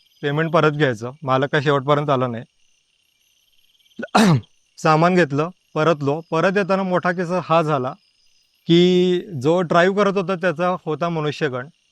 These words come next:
साधारण कोल्हापूरच्या अलीकडे घाट आहे, बऱ्याच लोकांना माहीत असेल, तिथून आमच्या गाडीसमोरून साळींदर पास झाला.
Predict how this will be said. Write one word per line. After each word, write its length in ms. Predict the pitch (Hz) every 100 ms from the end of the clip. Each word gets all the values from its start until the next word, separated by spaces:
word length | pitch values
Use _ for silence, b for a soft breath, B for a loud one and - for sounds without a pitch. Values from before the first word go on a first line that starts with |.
| _ _ _ _ _ _ _ _ _ _
साधारण 440 | - 151 156 185 196
कोल्हापूरच्या 840 | 190 175 190 190 190 196 185 190
अलीकडे 400 | 170 151 160 175
घाट 320 | 170 151 151 127
आहे, 120 | 123 170 _ _ _ _ -
बऱ्याच 220 | 123 135
लोकांना 240 | 139 139 143
माहीत 220 | 139 131
असेल, 260 | 127 120 156 _ _ _ _
तिथून 300 | 156 147 185
आमच्या 260 | 190 175 185
गाडीसमोरून 640 | 175 165 160 185 180 175 180
साळींदर 540 | - 165 147 160 165
पास 200 | 147 117
झाला. 240 | 98 92